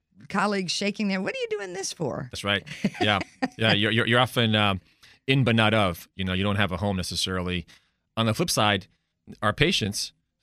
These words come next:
Speaker 2: gravitate to our like-minded thinking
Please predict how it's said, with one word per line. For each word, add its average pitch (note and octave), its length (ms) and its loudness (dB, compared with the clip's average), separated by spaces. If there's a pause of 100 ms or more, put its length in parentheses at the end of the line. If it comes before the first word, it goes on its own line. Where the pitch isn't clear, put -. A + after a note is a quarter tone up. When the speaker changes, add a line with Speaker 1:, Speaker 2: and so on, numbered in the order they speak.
(220)
Speaker 2:
gravitate A#2+ 480 0 (440)
to A#2 80 -6
our G#2 160 2
like-minded G#2+ 600 0
thinking G#2+ 340 -4